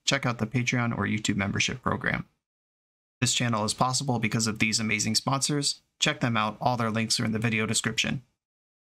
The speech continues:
As always, thanks for being here. Let's go play some Magic. Welcome back to the Boston Roll channel. Today I'm playing Modern, but it barely looks like it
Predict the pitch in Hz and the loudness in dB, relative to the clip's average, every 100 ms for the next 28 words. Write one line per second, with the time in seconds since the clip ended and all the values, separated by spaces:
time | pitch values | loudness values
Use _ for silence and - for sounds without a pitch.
0 | _ _ _ 127 117 107 107 - - 139 | _ _ _ 0 2 2 0 -2 0 0
1 | 123 123 107 110 104 110 107 104 123 _ | 0 -2 0 0 0 0 0 -2 -6 _
2 | _ _ 123 113 107 107 104 110 107 110 | _ _ -2 0 -2 0 0 0 -2 -2
3 | 104 - _ _ _ _ _ _ _ _ | -6 -10 _ _ _ _ _ _ _ _
4 | _ _ _ _ _ 120 - 104 87 - | _ _ _ _ _ 0 2 0 -2 0
5 | 107 90 90 104 95 87 101 95 90 101 | 0 2 0 0 0 0 0 0 -2 -4
6 | _ - 104 113 185 151 131 104 98 90 | _ -4 0 2 0 0 0 2 0 0
7 | 90 80 95 - _ _ 107 101 87 - | 0 0 -2 -6 _ _ 0 0 -2 -8
8 | _ 110 90 104 147 139 92 95 - 80 | _ -2 2 2 2 0 2 0 2 0
9 | 82 - 104 | 2 0 -2